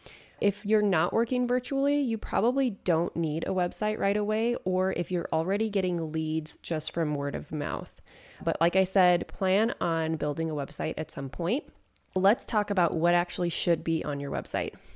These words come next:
and where you should host it. So my preference for new businesses is actually Squarespace because it has beautiful templates,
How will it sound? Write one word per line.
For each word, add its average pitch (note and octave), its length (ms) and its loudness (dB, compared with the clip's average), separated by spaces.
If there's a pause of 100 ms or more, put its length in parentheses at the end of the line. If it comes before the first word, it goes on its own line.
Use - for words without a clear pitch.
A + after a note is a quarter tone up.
(160)
and F3 280 6
where E3 180 6
you D3+ 320 2
should D#3+ 200 0
host C#3+ 280 0
it. - 220 -4
So D#3+ 240 4
my E3+ 320 4
preference F3 760 -4 (380)
for D#3+ 380 2
new E3+ 320 2
businesses D#3+ 680 2
is D#3+ 120 -4
actually D#3 340 0
Squarespace D3+ 840 -2 (220)
because D3+ 560 0
it D#3 120 -4
has D3 260 -4
beautiful - 460 -6
templates, C#4+ 720 2